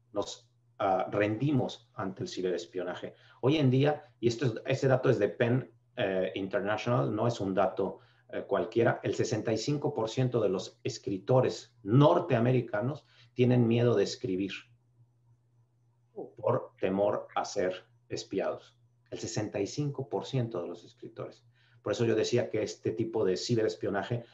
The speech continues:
no lo logró ni las Stasi, ni la K G B, ni los regímenes totalitarios. Eh, tenemos, pues, mucho por andar, pero creo que, eh, la creatividad que hemos mostrado, la solidaridad humana que hemos mostrado durante la pandemia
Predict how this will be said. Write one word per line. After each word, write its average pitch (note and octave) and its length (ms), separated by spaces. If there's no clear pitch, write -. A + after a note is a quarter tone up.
no G#2 120
lo A2+ 140
logró G2 340
ni G#2 140
las F#2 160
Stasi, B2 540
ni G2+ 120
la F2 140
K A2+ 120
G - 160
B, - 260
ni G2+ 160
los - 440
regímenes G2+ 600
totalitarios. F2 840
Eh, F#2 540
tenemos, B2 380
pues, A#2+ 440
mucho B2+ 640
por G2 140
andar, G2 480
pero G2 220
creo A#2 260
que, - 360
eh, F#2+ 340
la G2 160
creatividad G#2+ 560
que A#2 100
hemos A2 180
mostrado, G2+ 480
la G2 140
solidaridad A#2 760
humana G#2+ 320
que G#2+ 80
hemos G2+ 180
mostrado G2+ 420
durante F#2+ 440
la G2+ 160
pandemia G2+ 520